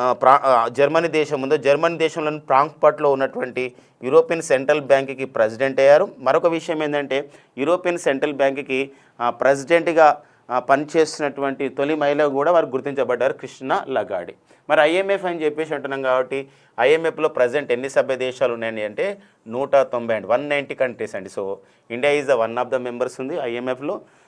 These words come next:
మరి నూట తొంభై సభ్య దేశాలు ఐఎంఎఫ్లో ఉన్న-, ఉండడం జరిగింది. So ఒక very, very ఇంపార్టెంట్గా మనం చూసుకోవాలి ఐఎంఎఫ్ సంబంధించినటువంటి విశేషం అనమాట ఇదంతా కూడా. క్రిస్టలినా జార్జియా గురించి చెప్తున్నప్పుడు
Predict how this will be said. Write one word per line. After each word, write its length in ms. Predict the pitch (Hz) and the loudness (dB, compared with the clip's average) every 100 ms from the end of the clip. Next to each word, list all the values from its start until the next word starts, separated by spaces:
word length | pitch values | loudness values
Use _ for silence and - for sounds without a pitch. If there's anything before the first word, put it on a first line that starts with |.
| _ | _
మరి 200 | 123 117 | -4 -4
నూట 280 | 117 147 - | -2 -2 2
తొంభై 380 | 160 156 139 131 | 0 2 -2 -2
సభ్య 300 | 127 113 127 | -2 -2 -2
దేశాలు 400 | 127 127 139 117 | -4 -4 -4 -2
ఐఎంఎఫ్లో 560 | 110 113 110 110 139 180 - | -2 -2 -4 -6 -4 -6 -6
ఉన్న-, 180 | 104 98 113 | -8 -8 -8
ఉండడం 280 | 104 113 | -6 -6
జరిగింది. 440 | 107 104 107 139 196 _ _ _ - | -6 -6 -6 -10 -12 _ _ _ -12
So 60 | |
ఒక 60 | 117 | -6
very, 260 | 113 117 143 | -4 -2 0
very 160 | 143 | -2
ఇంపార్టెంట్గా 580 | 139 120 127 117 120 120 | -2 -2 -2 -2 -4 -6
మనం 200 | 113 113 117 | -8 -8 -10
చూసుకోవాలి 580 | 113 - 117 117 151 - _ _ - | -10 -6 -2 -2 -2 -12 _ _ -10
ఐఎంఎఫ్ 640 | 110 127 131 127 - 120 117 | -6 -4 -4 -6 -6 -8 -8
సంబంధించినటువంటి 600 | 120 113 107 107 131 151 | -12 -12 -12 -14 -14 -14
విశేషం 440 | 120 113 131 127 101 | -14 -10 -10 -8 -12
అనమాట 260 | 95 92 | -10 -12
ఇదంతా 260 | 95 98 110 | -10 -8 -6
కూడా. 200 | 110 123 175 _ _ _ | -6 -6 -8 _ _ _
క్రిస్టలినా 500 | 151 156 180 180 175 | -8 -4 -2 0 0
జార్జియా 440 | 131 135 135 135 | 0 0 2 0
గురించి 200 | 147 147 143 | -2 -4 -8
చెప్తున్నప్పుడు 680 | 131 - 127 131 127 131 | -12 -10 -8 -8 -6 -6